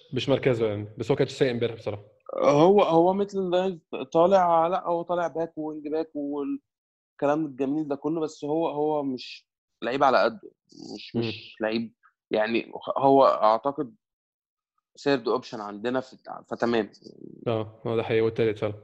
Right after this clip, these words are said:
Speaker 1: بعد، آه، بيلرين وسيدريك.
Speaker 2: بالظبط.
Speaker 1: مم.
Speaker 2: فبيلرين محتاج ممكن، آه، يعني، حتى كنت أتكلم عنه إن هو محتاج شوية التزام أو شوية بس وقت. ف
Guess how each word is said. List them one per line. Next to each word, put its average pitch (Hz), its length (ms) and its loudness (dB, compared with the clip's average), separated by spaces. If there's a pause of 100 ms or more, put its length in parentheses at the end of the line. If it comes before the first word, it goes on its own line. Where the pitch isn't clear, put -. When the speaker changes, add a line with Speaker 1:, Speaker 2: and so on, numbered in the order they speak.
(400)
Speaker 1:
بعد، 120 260 2
آه، 110 540 0
بيلرين 117 380 0
وسيدريك. 110 560 -6 (720)
Speaker 2:
بالظبط. 110 500 -2 (400)
Speaker 1:
مم. 117 80 -12
Speaker 2:
فبيلرين 123 800 4
محتاج 147 480 -2 (200)
ممكن، 127 560 -4
آه، 113 400 -2
يعني، 107 260 -4
حتى - 420 -4
كنت 113 120 -8
أتكلم 113 280 -2
عنه 110 120 0
إن 113 80 -2
هو 113 120 0
محتاج 107 400 -4 (720)
شوية 113 380 4
التزام 107 480 2
أو 98 180 -6
شوية 110 480 0
بس - 340 -2
وقت. 104 500 2 (180)
ف - 40 -8